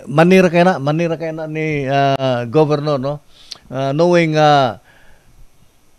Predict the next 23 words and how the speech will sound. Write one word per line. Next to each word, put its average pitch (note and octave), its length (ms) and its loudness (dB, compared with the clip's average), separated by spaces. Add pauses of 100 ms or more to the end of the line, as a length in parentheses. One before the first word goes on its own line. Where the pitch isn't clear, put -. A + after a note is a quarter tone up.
(140)
nakaserve F#3 800 0
ni F#3+ 160 2
siya E3+ 320 2
as C#3 160 -2
a D#3 80 -4
vice D#3+ 480 -2 (400)
governor, D3+ 880 2 (1040)
ah, C3+ 400 0
taud-taud C3+ 480 -2
na, A2 400 -8
no? B2+ 400 -8
Before C3 640 -6
nga B2+ 240 -6
nag-congressman. A#2+ 800 -10 (480)
So, - 160 -12
muna D#3+ 240 0
na D#3 240 0
nga, D3+ 180 0 (220)
dili D3+ 320 -2
ni, D3 560 -4
dili D3 240 -6
ni, C#3+ 320 -6
kuan, C#3 320 -6